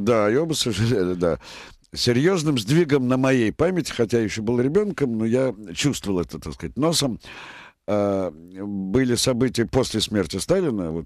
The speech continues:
двадцать, э, да, двадцатый съезд, это пятьдесят ши-, э, пятьдесят седьмой, шестой, шестой год, да, к-, когда, м, когда серьёзно изменилась, так сказать, общественная жизнь в стране, хотя всё ещё была советская власть.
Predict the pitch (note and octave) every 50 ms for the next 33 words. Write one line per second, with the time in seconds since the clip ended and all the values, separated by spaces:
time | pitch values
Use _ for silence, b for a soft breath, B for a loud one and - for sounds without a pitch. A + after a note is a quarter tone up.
0 | - - A1+ A1+ A1+ G1+ G1+ G#1+ B1 B1+ F#2 G2 G2+ E2+ E2 D2 F#2+ G2 G#2+ D2+
1 | D#2+ G2+ G2+ G2+ G#2 G#2+ A2 A2 A2 F2 E2 D2 C2 F#2 E2 D2 D2+ F#2+ G#2 F#2
2 | - A2 F#2+ - - G#2 F2 - G2 F#2+ E2 - - D#2+ - - - G2 G#2 F#2
3 | - - F2 - - - B B B B B B B B B B B _ _ -
4 | A2 G#2 F#2+ D2+ - - - F#2+ F2 - G2 F#2 E2+ F2 D#2 B1 G1+ - - -
5 | F2 - - - C#2+ - - B B B B B B B - - G2+ - - -
6 | G2 F#2 E2 D2+ E2+ C#2+ C#2+ E2 G#2 G2 F2+ D#2 C2 B1 A1+ A1 - _ _ G2
7 | G#2 F2+ D#2 - E2+ G2 B2 C3 C3 C3 B2+ A#2+ A2 G#2 A#2+ A#2+ A#2 A2+ A2+ A2
8 | A2 A#2 A#2+ B2 - _ G2+ F2+ - - A#2 A2+ A2+ G#2 - - C3+ A2+ A#2 B2
9 | B2+ B2+ A2 B2 C3 A#2+ G#2 G#2+ A2 G#2+ G2+ G#2+ G#2+ G#2 F#2+ - - F#2 D#2+ -
10 | F2+ - - F#2+ - - - F2+ - - F2 E2 D2+ E2 D2+ D2 - - - D2
11 | C#2 G#1+ G1+ - - - F#2+ - - A#2+ B2 A#2+ A2+ E2+ C2+ - - - G#2+ G2
12 | - - F#2 F#2+ F#2+ F2 - - F2+ E2+ D#2+ D#2 - - E2 D2+ C#2+ B1+ A1 -